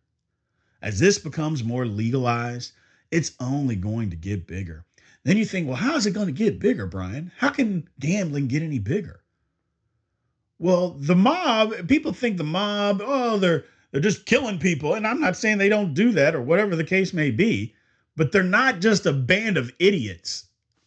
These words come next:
They are going to figure out a way to make their money with all of this.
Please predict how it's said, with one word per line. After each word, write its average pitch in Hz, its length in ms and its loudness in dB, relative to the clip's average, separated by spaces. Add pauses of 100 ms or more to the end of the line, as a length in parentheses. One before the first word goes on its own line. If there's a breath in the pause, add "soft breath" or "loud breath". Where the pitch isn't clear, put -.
(160)
They 190 200 4
are 233 120 2
going 208 320 0
to 165 160 0
figure 208 440 2
out 196 160 4
a 160 80 -2
way 135 600 0 (720)
to 160 160 4
make 151 580 0
their 220 240 4
money 175 580 -2 (500)
with 240 300 2
all 151 240 2
of 120 100 -2
this. 101 440 -4